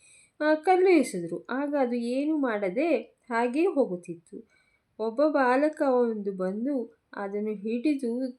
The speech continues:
ಗಿರಗಿರನೆ ತಿರುಗಿಸಿ ಬಂಡೆ ಮೇಲೆ ಅಪ್ಪಳಿಸಿಬಿಟ್ಟ.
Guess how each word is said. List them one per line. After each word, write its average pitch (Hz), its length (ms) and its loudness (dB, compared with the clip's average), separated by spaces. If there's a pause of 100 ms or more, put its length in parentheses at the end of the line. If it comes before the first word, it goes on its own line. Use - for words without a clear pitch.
ಗಿರಗಿರನೆ 277 640 0
ತಿರುಗಿಸಿ 240 640 -6
ಬಂಡೆ 208 440 -2
ಮೇಲೆ 233 300 -2
ಅಪ್ಪಳಿಸಿಬಿಟ್ಟ. 262 840 -4